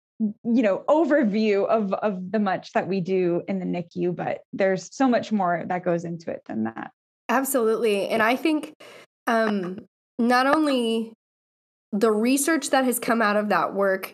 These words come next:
Speaker 2: particularly from F S U, um, is
Speaker 1: Mm-hmm.
Speaker 2: incredible, um, but also just seeing it firsthand, that is some really, really rewarding, um,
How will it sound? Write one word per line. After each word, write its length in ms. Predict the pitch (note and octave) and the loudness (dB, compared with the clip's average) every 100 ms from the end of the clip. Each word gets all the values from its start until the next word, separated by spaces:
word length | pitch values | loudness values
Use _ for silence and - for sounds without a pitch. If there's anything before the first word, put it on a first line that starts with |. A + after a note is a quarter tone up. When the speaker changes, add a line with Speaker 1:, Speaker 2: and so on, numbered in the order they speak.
| _ _ | _ _
Speaker 2:
particularly 720 | - A3 G#4 C5 F4+ A#3+ A3 G#3 | -2 2 4 4 4 4 2 2
from 240 | A3 G#3+ | 2 2
F 160 | G3 G3+ | 2 0
S 200 | F#3+ B3+ | -2 0
U, 240 | A#3 F3 - - - | 2 0 -4 -10 0
um, 220 | A#3+ G#3 | 2 2
is 160 | A#3+ B3+ | 2 4
Speaker 1:
Mm-hmm. 80 | A#3 | 4
Speaker 2:
incredible, 920 | A#3+ - A3 A3+ G3+ G3+ F#3 G3+ A#3+ - _ | 2 2 2 2 2 2 2 0 -4 -12 _
um, 600 | A3+ G#3+ G3+ F#3+ F#3 F3 - _ - | 0 2 2 2 -2 -6 -10 _ -4
but 240 | G3+ A#3 | 2 4
also 240 | A3 A#3 | 4 2
just 240 | A3 G#3+ G#3 | 0 0 0
seeing 200 | G#3 F#3 | 0 0
it 100 | D#3+ | -2
firsthand, 560 | F#3 F3+ G3 F#3+ F3+ | -2 -2 -2 0 0
that 200 | F#3+ F3 | 2 2
is 280 | F3 E3+ - - | 2 0 -2 -2
some 300 | - G3 F#3+ | -2 -2 -2
really, 360 | F#3 G3+ G3 | -2 0 0
really 400 | F#3 F#3 F#3+ F#3+ | -2 0 0 0
rewarding, 800 | F3+ F#3 F3+ F3+ F3+ F3 F3 G3+ - _ _ _ _ | 0 0 0 0 0 -2 -4 -6 -10 _ _ _ _
um, 580 | G3+ G3 E3+ D#3+ C3 G3+ | -4 -2 -2 -4 -6 -8